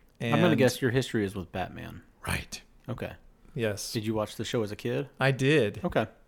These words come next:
Speaker 2: Yes. Batman, the animated series.
Speaker 1: Yep.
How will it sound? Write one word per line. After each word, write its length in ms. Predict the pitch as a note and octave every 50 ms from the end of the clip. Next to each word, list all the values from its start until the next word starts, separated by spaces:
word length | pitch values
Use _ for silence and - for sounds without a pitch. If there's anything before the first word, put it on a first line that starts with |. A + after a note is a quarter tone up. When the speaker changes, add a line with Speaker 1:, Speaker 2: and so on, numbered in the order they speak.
| _ -
Speaker 2:
Yes. 520 | C#3+ C#3 A#2 A2 G2+ G2 - - - - - _ _ _ _ -
Batman, 340 | B2 A#2+ A#2+ C3+ B2+ B2 B2+
the 100 | B2+ A#2
animated 360 | B2 B2+ B2+ B2 A#2+ A#2+ A#2
series. 540 | - C3+ B2+ C3 C3 C3+ C#3 - - - - - _ - -
Speaker 1:
Yep. 260 | - C3+ C#3+ D#3+ -